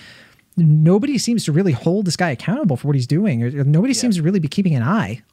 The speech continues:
Speaker 1: on what's
Speaker 2: Or even
Speaker 1: happening.
Speaker 2: notice it. Yeah.
Speaker 1: Right? It's very odd. And, and the movie kinda just sort of, like, makes it, passes it off in a certain way that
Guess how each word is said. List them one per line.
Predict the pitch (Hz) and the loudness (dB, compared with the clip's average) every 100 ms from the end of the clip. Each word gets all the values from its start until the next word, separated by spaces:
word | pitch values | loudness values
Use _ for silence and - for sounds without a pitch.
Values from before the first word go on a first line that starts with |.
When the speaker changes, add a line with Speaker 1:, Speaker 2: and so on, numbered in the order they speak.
| - | -2
Speaker 1:
on | 151 | 0
what's | 143 139 | 0 0
Speaker 2:
Or | 127 | -2
even | |
Speaker 1:
happening. | 127 110 | -2 -4
Speaker 2:
notice | 107 117 - 101 | -6 -6 -6 -10
it. | 92 - _ - | -10 -14 _ -10
Yeah. | 98 170 | -4 0
Speaker 1:
Right? | 185 302 - - - - | 0 -2 -10 -20 -12 -4
It's | 151 | -2
very | 202 330 | 0 0
odd. | 190 196 127 | 0 -2 0
And, | 170 | -2
and | 190 190 | 2 2
the | 180 | 4
movie | 190 233 | 2 0
kinda | - 196 190 | -2 0 0
just | 175 | 0
sort | 180 165 | 0 0
of, | 151 | 0
like, | 139 | 0
makes | 147 147 156 | 0 0 -2
it, | 139 - _ _ _ | -4 -10 _ _ _
passes | - 160 147 151 | -4 -2 0 0
it | 143 | 2
off | 147 139 | 0 0
in | 135 | -2
a | |
certain | - 147 139 | -2 -2 0
way | 135 135 | 0 0
that | 131 | -2